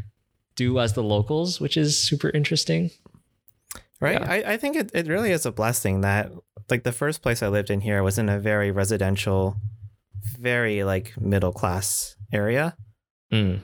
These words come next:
Speaker 2: Um, and you can just sort of, you, we're lucky in that you can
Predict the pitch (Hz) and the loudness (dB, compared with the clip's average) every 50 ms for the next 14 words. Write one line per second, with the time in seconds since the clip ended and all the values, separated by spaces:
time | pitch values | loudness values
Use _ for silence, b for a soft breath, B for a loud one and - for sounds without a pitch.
0 | - - - - - 127 117 110 104 104 101 98 95 92 101 113 - - _ _ | -10 -16 -12 -4 -2 0 2 2 2 2 2 2 2 2 0 -4 -8 -14 _ _
1 | - - - 135 131 135 139 147 151 - 202 202 202 208 - - 202 202 190 202 | -14 -6 -2 -2 0 0 0 0 0 0 0 2 2 0 0 0 -2 0 0 0
2 | 190 185 - - _ _ _ - 214 165 147 143 - - 160 151 139 135 131 143 | -2 -4 -8 -16 _ _ _ -6 -2 0 0 0 -2 -4 -4 -2 0 0 2 0
3 | 175 185 - 120 113 113 110 110 110 110 113 113 123 120 123 117 | -2 0 0 0 2 2 2 2 2 0 0 0 0 0 -2 -2